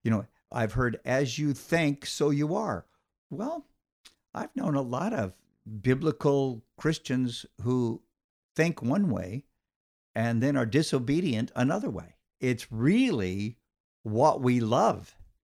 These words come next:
is how we are. Who we love. Matter of fact, James K A Smith, an, a younger philosopher now at Calvin College, he's been pointing out that what we worship really is what we love. So you figure out what you love. And I often say what you admire,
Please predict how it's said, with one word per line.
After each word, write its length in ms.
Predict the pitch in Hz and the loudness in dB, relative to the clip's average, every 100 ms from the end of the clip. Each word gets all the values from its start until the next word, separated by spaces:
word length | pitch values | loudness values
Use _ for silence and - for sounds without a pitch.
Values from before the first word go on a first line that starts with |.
| _ | _
is 200 | 117 110 | -4 -2
how 160 | 110 98 | -2 -4
we 200 | 92 85 | -6 -10
are. 180 | 78 - _ _ _ _ _ _ _ _ _ _ - | -12 -18 _ _ _ _ _ _ _ _ _ _ 0
Who 160 | 165 | 4
we 180 | 175 190 | 4 4
love. 360 | 160 123 87 - - | 2 0 0 -4 -2
Matter 140 | 104 | -2
of 60 | 104 | -2
fact, 120 | 98 | -2
James 280 | 113 113 - | 0 0 0
K 300 | 123 107 101 | -4 -2 -4
A 40 | |
Smith, 380 | - 147 151 131 | -2 0 0 0
an, 180 | 101 - | -6 -6
a 200 | 107 98 | -6 -6
younger 440 | 101 120 120 104 - _ _ | -2 -2 -2 -6 -10 _ _
philosopher 560 | - 113 120 120 - 131 | -2 0 0 -2 -6 -4
now 220 | 107 107 | -2 -2
at 100 | 107 | -4
Calvin 320 | 123 110 104 | -4 -4 -4
College, 420 | 123 117 135 156 - _ _ | -4 -2 -2 -6 -12 _ _
he's 320 | - 135 151 | 0 2 2
been 220 | - 120 110 | 0 -2 4
pointing 420 | - 123 110 104 | 4 4 2 2
out 340 | 104 101 - | 0 -2 -4
that 180 | 110 104 - 110 | -4 -4 -6 -8
what 200 | 101 123 | 0 0
we 100 | 131 | 2
worship 540 | 110 139 196 - 98 - | 2 2 0 -2 -6 -6
really 400 | 117 147 107 127 | -4 -2 -2 -2
is 160 | 107 123 | -2 -2
what 160 | - | -2
we 120 | 117 | -2
love. 320 | 107 156 113 - | -2 -2 -6 -8
So 120 | 110 | -4
you 140 | 120 | -4
figure 340 | 143 160 147 147 | -2 -2 0 0
out 100 | - | -2
what 140 | 147 | -6
you 140 | 143 | -4
love. 300 | 147 151 85 - _ _ _ _ _ - | -4 -6 -8 -14 _ _ _ _ _ -10
And 260 | 101 95 - | -6 -6 -6
I 180 | 95 117 | -2 0
often 220 | 131 110 | 0 -2
say 180 | 104 110 | -4 -2
what 240 | 104 120 | -2 -2
you 160 | 120 107 | 0 0
admire, 720 | 95 101 107 120 135 127 127 | 0 0 0 0 -2 -2 -4